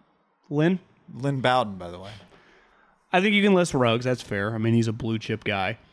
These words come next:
Speaker 1: Even Leatherwood, like, coming from Alabama, that's not nothing starting in Alabama. Whether you overdrafted him by fifteen spots, like, he's a legitimate, he's much more ready than Colton Miller was coming out of U C L A, right? He should be much more plug and play, even if it,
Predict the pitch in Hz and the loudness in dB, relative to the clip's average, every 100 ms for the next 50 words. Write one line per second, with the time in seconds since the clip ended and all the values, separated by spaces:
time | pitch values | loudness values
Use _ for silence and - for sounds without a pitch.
0 | _ _ _ 175 190 185 165 156 143 131 | _ _ _ 2 4 4 4 4 2 2
1 | 123 120 120 127 - 127 - - - 139 | 2 0 -4 -8 -6 -6 -6 -8 -2 2
2 | 135 135 123 127 120 113 107 107 113 - | 2 2 2 2 0 -2 -4 -4 -6 -2
3 | 117 110 107 104 110 104 110 110 113 110 | -2 -2 -2 -4 -6 -6 -4 -4 -2 -2
4 | 107 110 98 101 104 - 156 151 135 123 | -4 -4 -6 -6 -8 -6 2 2 2 0
5 | 131 139 127 120 123 113 - 113 110 101 | 2 2 2 2 2 0 -2 -2 -2 -2
6 | 120 - 113 104 - 104 104 - 110 139 | -4 -4 -6 -6 -6 -4 -4 -6 -6 -4
7 | 127 127 117 117 120 110 107 104 - _ | -2 -2 -2 -4 -4 -4 -4 -8 -10 _
8 | _ _ _ _ _ - 175 151 143 156 | _ _ _ _ _ 0 2 4 4 2
9 | - 143 135 127 127 120 113 104 139 110 | 2 2 2 4 2 0 -2 -2 -4 -2
10 | 120 123 110 104 98 101 - 113 104 98 | -6 -6 -6 -6 -6 -6 -6 -6 -6 -6
11 | 85 92 107 107 95 95 82 92 101 104 | -8 -8 -8 -6 -6 -6 -8 -8 -8 -6
12 | 117 117 110 104 107 110 - 110 98 113 | -4 -4 -4 -4 -2 -4 -4 -8 -6 -6
13 | 104 104 - 101 104 131 117 110 98 | -6 -8 -8 -8 -4 -4 -4 -8 -10